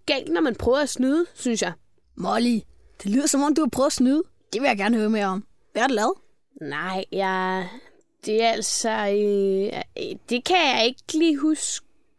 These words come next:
Speaker 1: Men jeg tror altså bare, det er sådan noget, der altid ender galt, hvis man ikke indrømmer det. Nå jo, kan du huske, hvor dårlig samvittighed jeg havde,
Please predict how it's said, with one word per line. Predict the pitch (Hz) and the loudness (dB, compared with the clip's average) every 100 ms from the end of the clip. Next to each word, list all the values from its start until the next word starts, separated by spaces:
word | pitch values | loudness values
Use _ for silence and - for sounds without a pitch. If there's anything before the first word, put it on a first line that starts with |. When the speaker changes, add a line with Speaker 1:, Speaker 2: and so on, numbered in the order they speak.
| - - _ _ - | -20 -20 _ _ -12
Speaker 1:
Men | - 190 190 | -4 0 0
jeg | 190 | 0
tror | - 285 | 0 2
altså | 262 233 208 | 4 2 0
bare, | 220 208 233 | 2 2 2
det | 226 | 2
er | |
sådan | 208 233 | 0 2
noget, | 233 226 | 2 2
der | 196 - | -2 -2
altid | 277 320 - - 294 - | -2 -2 -2 -2 -2 2
ender | 226 254 254 | 2 2 0
galt, | 233 220 202 - _ - | 0 -2 -4 -16 _ -6
hvis | 208 190 | -4 0
man | 208 | 0
ikke | 220 - | 0 2
indrømmer | 220 285 285 233 | 0 2 2 0
det. | 208 196 _ _ _ _ _ 202 | -2 -4 _ _ _ _ _ 0
Nå | 220 311 381 403 349 | 2 4 4 4 6
jo, | 240 185 - - _ _ | 4 2 -4 -18 _ _
kan | - 196 | 0 2
du | |
huske, | 208 285 269 | 4 2 2
hvor | |
dårlig | 220 214 262 311 | 2 4 4 4
samvittighed | 220 208 285 320 277 | 2 2 4 4 4
jeg | 208 202 | 2 2
havde, | 233 277 | 2 2